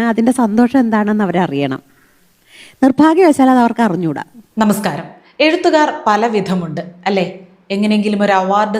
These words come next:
Speaker 2: തരപ്പെടുത്തുവാൻ വേണ്ടി മാത്രം സ്വന്തം ചിന്താശേഷിയെ തുടർച്ചയായി അധ്വാനിപ്പിക്കുന്നവരുണ്ട്. സമൂഹത്തിന്റെ വളർച്ചയ്ക്കോ വികസനത്തിനോ ഉതകുന്ന തരത്തിലുള്ള എന്തെങ്കിലും ഒരു സംഭാവന,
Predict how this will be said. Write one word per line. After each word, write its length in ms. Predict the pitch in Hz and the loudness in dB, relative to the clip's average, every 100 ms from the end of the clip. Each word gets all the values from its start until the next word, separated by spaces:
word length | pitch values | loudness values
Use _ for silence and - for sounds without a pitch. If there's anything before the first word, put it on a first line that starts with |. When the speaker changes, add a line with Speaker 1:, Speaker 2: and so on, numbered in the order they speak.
| 214 | -2
Speaker 2:
തരപ്പെടുത്തുവാൻ 600 | 196 196 196 185 196 190 190 | -4 -4 -8 -6 -6 -4 -4
വേണ്ടി 160 | 190 185 | -2 0
മാത്രം 440 | 185 202 202 214 214 214 - | 0 -2 -2 -4 -4 -6 -6
സ്വന്തം 320 | 185 185 185 - | -4 -2 -4 -4
ചിന്താശേഷിയെ 840 | 190 190 202 196 190 190 202 190 190 - | -2 0 0 0 -2 0 0 0 -2 -4
തുടർച്ചയായി 680 | 190 190 190 196 196 190 185 180 180 | -2 -2 -4 -6 -2 -2 -2 -4 -6
അധ്വാനിപ്പിക്കുന്നവരുണ്ട്. 1000 | 160 175 190 196 196 196 196 190 190 196 254 - _ _ - - | -4 -4 -4 -4 -6 -4 -2 -2 0 -2 -4 -12 _ _ -12 -2
സമൂഹത്തിന്റെ 600 | 240 254 269 285 277 262 214 | 0 0 0 -2 -2 0 2
വളർച്ചയ്ക്കോ 720 | 202 214 214 - 240 240 240 240 240 | 2 0 -4 -4 -4 0 0 2 -2
വികസനത്തിനോ 720 | 190 220 220 226 220 220 220 220 - 196 | -6 -6 -6 -4 -6 -4 -2 -2 -2 -2
ഉതകുന്ന 460 | 196 214 233 233 247 240 | 0 0 0 0 -2 -2
തരത്തിലുള്ള 460 | 185 180 185 180 180 175 185 | -6 -4 -2 0 0 -2 -2
എന്തെങ്കിലും 480 | 208 226 247 247 233 208 | 0 2 2 2 0 0
ഒരു 80 | 190 190 | -2 -4
സംഭാവന, 540 | 170 151 170 170 175 | -6 -6 -4 -2 -4